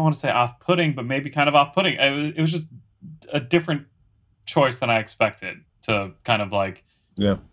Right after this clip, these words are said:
Speaker 1: cut to those little shots, you know? It was, it was just, it seems kind of out of no-, I mean, not out of, out of nowhere, but different for this kind of show,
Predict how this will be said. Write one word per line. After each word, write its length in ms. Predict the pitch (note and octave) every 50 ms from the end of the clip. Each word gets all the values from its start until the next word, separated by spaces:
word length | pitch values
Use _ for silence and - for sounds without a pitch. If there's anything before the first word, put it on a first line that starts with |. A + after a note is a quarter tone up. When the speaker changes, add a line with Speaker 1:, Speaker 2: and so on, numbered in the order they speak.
| _ _ _ _ _ _ - - _ _ _ _ _ _ _ _
Speaker 1:
cut 200 | - - C3 A#2+
to 100 | - -
those 280 | A2+ A2 G#2+ G#2+ G#2+ G2+
little 160 | A2 G#2 G#2
shots, 500 | G#2 - - G2+ F#2+ F#2+ F2 - - -
you 60 | A2
know? 320 | G#2 G#2 G#2 G#2 G#2 G2+ D#2 -
It 100 | A#2 A2+
was, 220 | A#2 G#2+ - - -
it 80 | -
was 200 | A#2+ A#2+ A2 -
just, 340 | - - - A2 G#2+ - - _ _ _ _ _ _ _
it 180 | C3 A#2+ A#2 -
seems 300 | - D3 C3+ C3 B2 -
kind 140 | - C3+
of 60 | B2+ B2
out 120 | B2 B2
of 80 | B2 A#2
no-, 180 | A#2 A#2 A#2+ -
I 80 | -
mean, 100 | C#3+ D3
not 160 | D#3+ E3+ D3+
out 100 | C#3 A#2+
of, 120 | A2+ A2 - -
out 100 | B2+ A#2
of 80 | A2+ G#2+
nowhere, 460 | G#2+ G#2 G#2 G#2 G#2 G#2 G2+ G2+ G2+
but 340 | G2+ G#2+ G#2+ G#2 G2 - _ _ _ _ _ _ _ _ _ -
different 300 | F#3+ G3+ G3 G3+ F#3 D#3
for 100 | - D#3
this 140 | D3 C#3 C3
kind 180 | - C3+ A#2+ A2+
of 60 | G#2+
show, 400 | - - A2 F#2 D2 - -